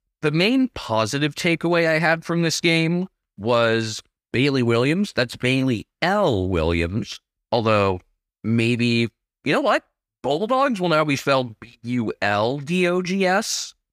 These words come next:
and then that other L can go between the T and the E in Fremantle. But, yeah, it's starting to get to the point where, you know, we've asked who's gonna step up for the Dogs besides their main core, now I'm starting to wonder if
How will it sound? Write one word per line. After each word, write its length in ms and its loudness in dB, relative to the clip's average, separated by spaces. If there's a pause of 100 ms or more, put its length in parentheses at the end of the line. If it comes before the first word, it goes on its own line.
(120)
and 140 0
then 200 0
that 260 2
other 260 0
L 260 0
can 220 -2
go 380 0
between 380 -2
the 80 -2
T 320 -2
and 160 2
the 120 0
E 280 0
in 120 -2
Fremantle. 800 -2 (600)
But, 140 0 (260)
yeah, 140 -6 (200)
it's 200 0
starting 340 0
to 60 0
get 140 -2
to 100 -4
the 80 -2
point 320 -4
where, 420 0 (200)
you 120 -2
know, 300 -4
we've 260 0
asked 480 0
who's 220 -4
gonna 200 0
step 300 -2
up 160 -2
for 140 -6
the 80 0
Dogs 400 0
besides 480 -2
their 120 2
main 300 0
core, 440 0 (460)
now 240 2
I'm 100 0
starting 320 0
to 60 0
wonder 440 0
if 320 -6